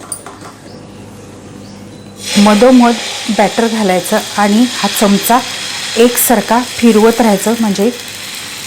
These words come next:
डोसा व्यवस्थित पसरला जातो आणि बॅटर एका ठिकाणी राहत नाही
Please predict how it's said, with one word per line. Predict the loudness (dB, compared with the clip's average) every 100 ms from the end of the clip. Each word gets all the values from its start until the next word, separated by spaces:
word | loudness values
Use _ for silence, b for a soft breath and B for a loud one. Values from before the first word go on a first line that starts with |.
| 0
डोसा | 2 2 2
व्यवस्थित | 2 2 2 0 -4 0
पसरला | -2 2 4 4
जातो | 4 2 0 0
आणि | 0 2 0 -2
बॅटर | 0 0 2 0 2
एका | -2 0 -2
ठिकाणी | 2 2 4 4
राहत | 6 2 0
नाही | -2 -2